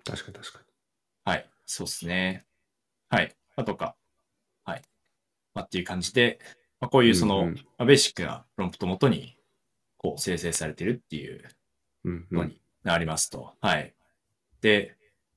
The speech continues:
Speaker 2: まあ、このファーストイテレーションと、まあ、彼らは呼んでるんですが、えー、まあ、その時に、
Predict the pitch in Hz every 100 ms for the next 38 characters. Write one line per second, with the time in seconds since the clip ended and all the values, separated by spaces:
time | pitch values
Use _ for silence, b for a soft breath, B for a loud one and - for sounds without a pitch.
0 | - - 147 160 - - - 143 - 151
1 | 143 143 139 80 - 73 - - - -
2 | 104 82 80 85 82 80 76 - - 85
3 | 82 - - _ _ _ _ _ _ 101
4 | 92 87 87 113 175 175 185 104 92 82
5 | 71